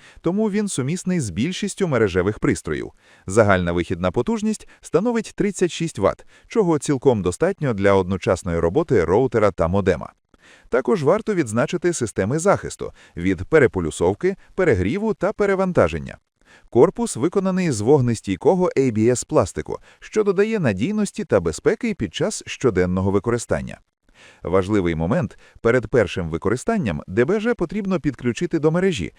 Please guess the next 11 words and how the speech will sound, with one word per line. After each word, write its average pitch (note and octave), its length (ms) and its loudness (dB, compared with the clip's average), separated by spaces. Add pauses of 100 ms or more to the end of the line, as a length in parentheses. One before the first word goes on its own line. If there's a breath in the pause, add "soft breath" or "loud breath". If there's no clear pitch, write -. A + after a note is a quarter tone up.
(220 soft breath)
навіть G#3+ 320 -2
якщо D#3 400 2
акумулятори B2 640 2
вже F#2+ 280 2
встановлені. E2+ 680 0 (260 soft breath)
Це - 180 -2
необхідно G3+ 580 -2
для C3+ 280 2
активації A2 720 0
пристрою. E2 520 -4 (600 soft breath)
Підсумовуючи, G#2+ 840 0